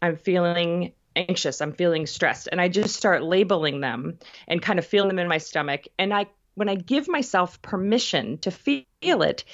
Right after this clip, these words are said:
in ninety seconds, it goes through. And I can keep going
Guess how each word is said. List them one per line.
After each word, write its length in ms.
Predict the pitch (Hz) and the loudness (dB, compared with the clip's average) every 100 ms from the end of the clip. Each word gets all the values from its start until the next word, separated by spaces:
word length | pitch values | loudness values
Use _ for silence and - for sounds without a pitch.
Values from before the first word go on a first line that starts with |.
| - - - | -20 -10 0
in 160 | 208 170 | 2 4
ninety 360 | 196 233 262 | 4 4 2
seconds, 500 | 254 277 330 - 254 | 0 -4 -4 -6 -2
it 100 | 247 | 2
goes 320 | 233 240 240 | 4 4 2
through. 640 | - 226 233 349 392 53 - - _ _ - _ - - - - | -4 -4 2 4 4 2 -4 -14 _ _ -8 _ -20 -20 -10 0
And 300 | 220 220 214 | 4 4 4
I 240 | 202 220 | 4 2
can 400 | 220 - 240 220 | 0 -4 -2 -2
keep 280 | 214 247 247 | -2 -4 0
going 460 | 233 254 180 - | 2 2 2 -4